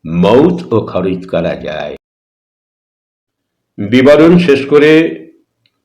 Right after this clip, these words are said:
আজকের আটষট্টি বছরের বৃদ্ধ অবসরপ্রাপ্ত শরদিন্দু বলল, "কলকাতায় ফিরে হৃষিকেশ শ্রীবাস্তবকে রিপোর্ট দিয়েছিলাম, সত্যি সত্যি গঙ্গেশ্বরের মৃত্যু হয়েছে।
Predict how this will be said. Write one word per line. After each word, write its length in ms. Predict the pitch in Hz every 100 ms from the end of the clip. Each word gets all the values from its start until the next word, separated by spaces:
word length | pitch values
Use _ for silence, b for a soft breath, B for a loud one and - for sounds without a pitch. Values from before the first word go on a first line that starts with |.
| -
আজকের 460 | 117 - - 156
আটষট্টি 560 | 123 110 - 143 - 170
বছরের 500 | 120 120 120 117 98
বৃদ্ধ 360 | 92 92 -
অবসরপ্রাপ্ত 1300 | 123 123 120 104 110 - - - 98 - - 135 143 143 B -
শরদিন্দু 720 | - - 113 127 180 196 175
বলল, 460 | 87 80 78 76 - - _ _ _ b b b b b
"কলকাতায় 540 | 165 165 190 190 220 220
ফিরে 320 | - 151 175 - - - - - -
হৃষিকেশ 580 | 156 247 - 226 226 -
শ্রীবাস্তবকে 680 | - 123 123 160 156 -
রিপোর্ট 360 | 127 - 123 123
দিয়েছিলাম, 720 | 127 139 135 113 82 - - _ _ _ _ _ _
সত্যি 340 | - 123 - 123
সত্যি 420 | 151 196 220 196
গঙ্গেশ্বরের 640 | 104 104 95 - 95 101
মৃত্যু 320 | 90 87 -
হয়েছে। 420 | 85 85 - -